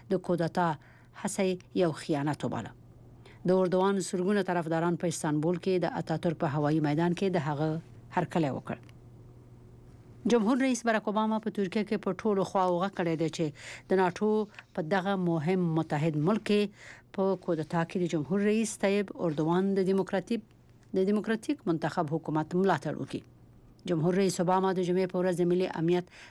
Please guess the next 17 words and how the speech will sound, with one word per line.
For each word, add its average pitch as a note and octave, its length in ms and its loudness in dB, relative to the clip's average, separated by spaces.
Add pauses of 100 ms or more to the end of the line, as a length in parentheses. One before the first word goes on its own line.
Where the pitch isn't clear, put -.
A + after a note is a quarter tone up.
(140)
د F3 100 -2
سلاکارانو E3 640 0
سره D#3+ 180 -2
د D#3 160 -2
غونډې D#3 240 2
نه D#3 80 0
وروسته D#3+ 400 0
بیانیه D#3 380 2
ورکړه F3+ 720 -4
او D3+ 160 0
همدغه D#3 360 0
راز E3+ 140 2
یې F3 120 -4
په E3 100 -8
ترکیه E3 340 0
کې E3+ 100 0 (120)
د C#3 100 -4